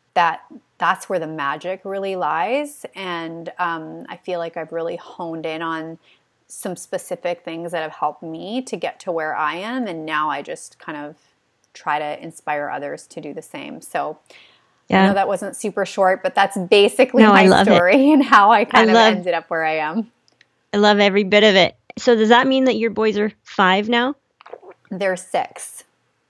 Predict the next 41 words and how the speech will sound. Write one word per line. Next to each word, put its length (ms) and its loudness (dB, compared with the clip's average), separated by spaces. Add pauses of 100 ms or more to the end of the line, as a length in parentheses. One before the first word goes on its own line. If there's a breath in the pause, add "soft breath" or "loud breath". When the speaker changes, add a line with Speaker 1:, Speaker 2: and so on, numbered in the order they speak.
Speaker 2:
Six, 440 -2
Speaker 1:
Yeah. 140 0
Speaker 2:
okay. 360 2 (500 soft breath)
And 380 6
so 160 8
I'm 180 6
curious 340 4
to 80 2
know, 260 2 (100)
how 200 4
does 260 4
your 160 2
coaching 380 -2
work? 200 -2
Do 80 0
you 100 6
do 180 4
one-on-one 560 6
coaching, 520 6
group 240 4
coaching, 800 6
weekly 480 4
coaching? 520 4
Do 80 2
you 20 6
have, 80 4
like, 140 4
a 40 4
monthly 460 4
program? 840 6
Tell 160 0
me 120 6
how 280 4
that 220 2
works. 340 -6
'Cause 160 2
I 120 6
was 120 2
part 220 2
of 140 2
a, 140 2